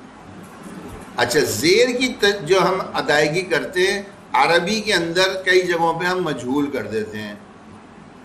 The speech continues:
دیکھیں کیسے، غیر المغضوب،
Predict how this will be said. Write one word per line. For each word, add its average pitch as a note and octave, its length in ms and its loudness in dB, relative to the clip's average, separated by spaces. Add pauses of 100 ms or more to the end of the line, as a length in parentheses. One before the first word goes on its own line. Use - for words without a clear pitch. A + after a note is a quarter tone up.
(260)
دیکھیں D#3 360 2 (220)
کیسے، E3 520 2 (280)
غیر D#3+ 300 2
المغضوب، D#3+ 1000 2